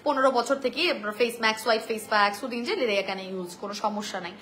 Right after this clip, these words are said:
ঠিক আছে, তাদের skin অনেক সময় dry হয়ে যায়, হ্যাঁ, পড়াশোনার চাপে দেখা যায় বাচ্চাদেরও ইয়া হয়, ছেলে মেয়ে উভয়। আমাদের ছেলে মেয়ে কোনো আলাদা নেই ভাই, আমাদের ছেলে, ভাইয়ারাও customer আছে,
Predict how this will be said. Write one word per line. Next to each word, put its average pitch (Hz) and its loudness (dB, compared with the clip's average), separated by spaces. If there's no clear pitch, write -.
ঠিক 294 4
আছে, 339 6
তাদের 277 8
skin 285 0
অনেক 262 8
সময় 254 2
dry 226 8
হয়ে 220 4
যায়, 208 2
হ্যাঁ, 294 2
পড়াশোনার 220 4
চাপে 214 2
দেখা 202 0
যায় 208 2
বাচ্চাদেরও 202 0
ইয়া 202 0
হয়, 226 0
ছেলে 294 4
মেয়ে 294 2
উভয়। 214 4
আমাদের 214 4
ছেলে 247 2
মেয়ে 233 -2
কোনো 233 2
আলাদা 220 2
নেই 262 0
ভাই, 247 0
আমাদের 220 0
ছেলে, 240 -2
ভাইয়ারাও 220 4
customer 220 2
আছে, 220 -2